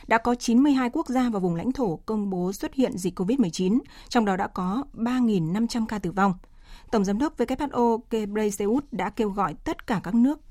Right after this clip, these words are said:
đưa ra ưu tiên cao nhất để chống dịch covid mười chín. Ông cho biết, dịch bệnh đang lan rộng về mặt địa lý và vô cùng đáng quan ngại. W H O khuyến cáo tất cả các nước đặt việc ngăn chặn dịch làm ưu tiên lớn nhất. Bên cạnh đó, W H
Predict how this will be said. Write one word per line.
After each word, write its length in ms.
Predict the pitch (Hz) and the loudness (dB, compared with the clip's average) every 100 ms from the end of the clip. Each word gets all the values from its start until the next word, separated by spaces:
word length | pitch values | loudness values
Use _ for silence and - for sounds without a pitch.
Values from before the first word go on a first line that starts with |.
| - - | -14 0
đưa 180 | 247 247 | 2 2
ra 120 | 247 | 2
ưu 140 | 247 | 2
tiên 180 | 247 240 | 4 2
cao 180 | 240 226 | 2 2
nhất 260 | 233 339 | 2 2
để 100 | 202 | -2
chống 200 | 175 180 | -2 -2
dịch 160 | 214 226 | -4 -2
covid 240 | 190 240 | -2 0
mười 100 | 247 | 0
chín. 300 | 160 185 185 269 - - - - | 0 0 0 0 -6 -20 -20 -4
Ông 120 | 214 208 | -2 0
cho 100 | 185 | 2
biết, 220 | 240 294 - - | 0 -2 -8 -4
dịch 180 | 247 240 | 2 4
bệnh 260 | 226 202 196 | 4 2 0
đang 180 | 254 | 0
lan 240 | 254 269 254 | 2 2 2
rộng 240 | 240 214 | 2 0
về 100 | 180 | -2
mặt 160 | 180 185 | -2 0
địa 140 | 196 | 0
lý 320 | 196 196 262 - - | 2 2 0 -4 -6
và 180 | 175 156 | -4 -4
vô 160 | 214 220 | -2 -2
cùng 220 | 214 175 | 0 -2
đáng 120 | 165 - | -2 -4
quan 140 | 220 | -2
ngại. 160 | 202 190 - - - - - | 0 0 -4 -20 -20 -20 -4
W 180 | 214 247 | -2 -2
H 40 | 262 - | -4 0
O 160 | 214 | 0
khuyến 220 | 202 196 202 | 2 0 -2
cáo 240 | 190 190 | -4 -4
tất 220 | 269 359 | -4 -2
cả 140 | 226 170 | -2 2
các 80 | 233 | 4
nước 280 | 262 339 - | 4 4 -4
đặt 180 | 202 190 | -6 -4
việc 240 | 190 - | -6 -2
ngăn 200 | 226 247 | 0 0
chặn 180 | 240 240 | 0 -4
dịch 300 | 196 202 196 | 2 0 2
làm 120 | 175 | -4
ưu 120 | 220 202 | -2 0
tiên 200 | 202 180 | 0 0
lớn 180 | 175 | 2
nhất. 160 | 233 339 - - - - - | 0 -2 -8 -20 -20 -20 -4
Bên 120 | 254 240 | 0 0
cạnh 160 | - | 0
đó, 260 | 185 185 233 | -2 -2 -2
W 180 | 240 | -2
H 40 | 247 | -4